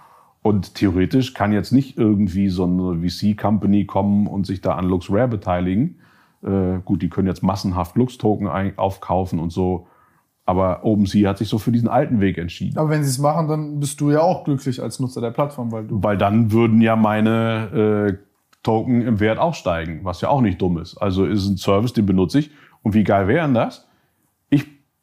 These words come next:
Speaker 1: hänge den ganzen Tag auf YouTube und gucke diese Filme und je mehr ich gucke, umso mehr habe ich davon.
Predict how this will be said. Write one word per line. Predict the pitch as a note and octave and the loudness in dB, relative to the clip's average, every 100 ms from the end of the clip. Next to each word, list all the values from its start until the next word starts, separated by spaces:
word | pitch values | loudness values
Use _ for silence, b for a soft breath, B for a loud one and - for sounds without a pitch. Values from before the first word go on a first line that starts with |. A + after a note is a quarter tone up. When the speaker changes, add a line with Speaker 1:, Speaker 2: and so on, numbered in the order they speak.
| _ - | _ 0
Speaker 1:
hänge | D3+ | 2
den | C#3 B2+ | 4 2
ganzen | C3 C3 A2+ | 2 0 0
Tag | A2 | 0
auf | F#2+ G2 | 0 2
YouTube | D3+ - G#2 | 2 2 -2
und | G#2 | 0
gucke | B2 - | -4 -4
diese | F#2+ F#2 | -2 -2
Filme | - D#3 D3 F3 | 0 2 2 -2
und | - G#2+ | -2 0
je | D3 | 2
mehr | B2 G2 | 2 2
ich | |
gucke, | - F3 B2 | 0 0 0
umso | G#2 G2+ | 0 0
mehr | F#2+ | 0
habe | D#3+ | -2
ich | B3 | -2
davon. | G#2 F2+ - | -6 -8 -12